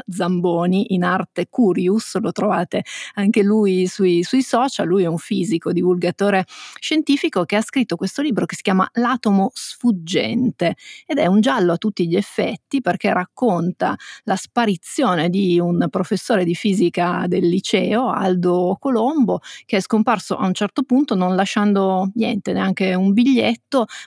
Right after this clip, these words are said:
ma solo un plico con dentro delle formule, delle, <laughs> delle riflessioni, diciamo così, sulla fissione nucleare. E quindi un allievo di questo professore e una collega si mettono lì e indagano, e la loro indagine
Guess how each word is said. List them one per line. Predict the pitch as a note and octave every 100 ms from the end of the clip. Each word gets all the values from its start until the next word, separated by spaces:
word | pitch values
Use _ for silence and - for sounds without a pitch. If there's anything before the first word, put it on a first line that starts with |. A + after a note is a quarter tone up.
| -
ma | B3
solo | B3 A3
un | C4+
plico | C4+ G#3+ G#3
con | F3 F#3
dentro | D#3+ D#3+ F#3 F#3+
delle | D#3 E3 -
formule, | - E3 E3 F3 E3 D#3+ E3 -
delle, | - - - - E3+ -
<laughs> | -
delle | F#3 F#3 E3+
riflessioni, | F3 - - - - F#3+ F3+ E3+ F3
diciamo | G#3 - G3+
così, | A3 A3+ A3+
sulla | A#3 F#3+
fissione | F#3+ A3+ - G3+ F#3+ F3+
nucleare. | G3 F3 F#3 E3+ - E3 -
E | - E4+
quindi | G#3 A3+ A3+ F3+
un | F#3+ G#3
allievo | F#3+ G3 G3+ F#3+ F3+
di | A#3
questo | B3+ G3 - - F3 - -
professore | - F#3+ F3 F3 - A#3+ F#3+
e | - F#3+
una | F#3 F#3 F3
collega | - G#3+ B3 A3 F#3+ C4+ A#3
si | -
mettono | F#3+ G3 C#4 C4
lì | F#3 -
e | -
indagano, | G3 B3 G#3 F3+ G3 A#3 F#3+ E3+
e | F3+ G3+
la | F#3
loro | F#3+ G3+
indagine | A#3 F#3 - G3 F#3